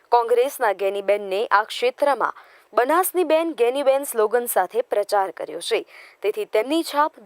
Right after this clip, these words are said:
જનેતાની ગણવામાં આવે છે. બનાસકાંઠામાં ઠાકોર અને ચૌધરીના વોટનો મોટો હિસ્સો છે. એક બાજુ કોંગ્રેસે ઠાકોર ઉમેદવારને મેદાને ઉતાર્યા છે,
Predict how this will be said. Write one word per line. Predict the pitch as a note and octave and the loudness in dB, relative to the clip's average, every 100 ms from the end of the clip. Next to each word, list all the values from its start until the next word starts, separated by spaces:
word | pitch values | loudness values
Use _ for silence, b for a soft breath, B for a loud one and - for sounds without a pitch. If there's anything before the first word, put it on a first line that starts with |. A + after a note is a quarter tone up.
| - | -2
જનેતાની | C#4 E4+ F#4 E4+ E4 | 0 0 0 -2 -2
ગણવામાં | A#3+ G#3 A3 C4 C4 - | -6 -4 -2 0 0 -2
આવે | D3+ C#3+ | -4 -8
છે. | D#3 E3+ - _ _ b b b b b b b | -6 -6 -8 _ _ b b b b b b b
બનાસકાંઠામાં | G#3 C4+ G4+ - E4 E4 E4+ F4 | 0 4 2 2 0 2 2 0
ઠાકોર | - G#3+ G3+ A#3 C#4+ | 2 0 2 2 2
અને | B3 C4 D4 A#3+ | 0 -2 -2 0
ચૌધરીના | A3 A3+ E4 F4+ D#4 | 0 0 0 0 2
વોટનો | A3+ B3 C4+ B3 | 0 2 -2 -2
મોટો | G3+ G#3+ B3 | -4 0 0
હિસ્સો | G#3+ E3+ - C3+ | -2 -6 -10 -10
છે. | - G3+ B B B B | -4 -6 B B B B
એક | - G3+ | -6 0
બાજુ | G#3 G3+ G3+ | 0 0 0
કોંગ્રેસે | G3 F#3+ G3 G3+ - A#3+ | 0 0 -2 -2 0 -2
ઠાકોર | - F3+ - C#4 | 2 0 2 0
ઉમેદવારને | C4+ C4+ A#3+ B3 B3+ C4 | 2 0 2 0 2 -2
મેદાને | G3 E3 E3 G3 B3+ | -2 -6 -4 -2 -2
ઉતાર્યા | C4+ D4 D#4+ E4+ | 2 2 4 2
છે, | - | 0